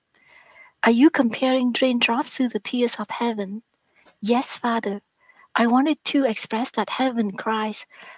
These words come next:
when human has no tear left." The guitar chords are easy too. I just switch between chords, D, B minor, A seven, G, and E minor.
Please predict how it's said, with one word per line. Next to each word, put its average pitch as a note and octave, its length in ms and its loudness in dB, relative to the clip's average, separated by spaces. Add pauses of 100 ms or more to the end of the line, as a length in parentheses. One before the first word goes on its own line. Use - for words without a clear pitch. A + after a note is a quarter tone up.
(200)
when A#3 200 0
human A3+ 540 2 (220)
has - 300 -6
no A#3 220 4
tear A3+ 320 -2
left." G#3+ 300 -6 (1600)
The B3 100 6
guitar C4+ 420 2
chords B3 420 0 (100)
are G#3 160 -2
easy A#3+ 380 0
too. B3 340 -4 (360)
I A3 120 -2
just - 260 -4
switch - 260 0
between B3 400 -2
chords, - 500 -6 (220)
D, B3 360 2 (160)
B B3+ 200 4
minor, A3+ 540 0 (460)
A B3+ 140 4
seven, G#3 560 -4 (280)
G, A#3+ 440 0
and G3+ 260 -2
E B3 160 2
minor. G3+ 500 -4